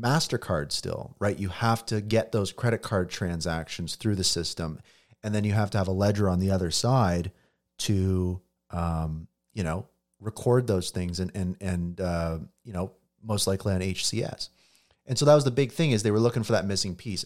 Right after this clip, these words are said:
And F S C O has this big tech stack called Continuity, or, yeah, Continuity, um, their A P I. And basically what that would allow is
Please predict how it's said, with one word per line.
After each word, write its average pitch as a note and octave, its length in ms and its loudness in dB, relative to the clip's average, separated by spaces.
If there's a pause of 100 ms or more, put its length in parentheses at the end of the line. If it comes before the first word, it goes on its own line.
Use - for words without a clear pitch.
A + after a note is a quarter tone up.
(120)
And B2 100 2
F B2+ 140 2
S A2+ 160 0
C B2+ 180 2
O E3+ 120 6
has G#2+ 280 0
this G2 140 -6
big F#2+ 260 -4
tech - 260 -6
stack E2 360 -4
called E2+ 320 -6
Continuity, F#2+ 760 0 (800)
or, F#2+ 440 0
yeah, F#2+ 180 -2
Continuity, G2 1000 0 (540)
um, F2+ 240 0
their G#2 160 4
A G2+ 80 2
P G2 200 -2
I. F#2 280 0 (320)
And G#2 420 2 (240)
basically A#2 640 2
what A2+ 360 -2
that B2 180 2
would A#2+ 140 2
allow A2+ 560 4
is G#2 220 0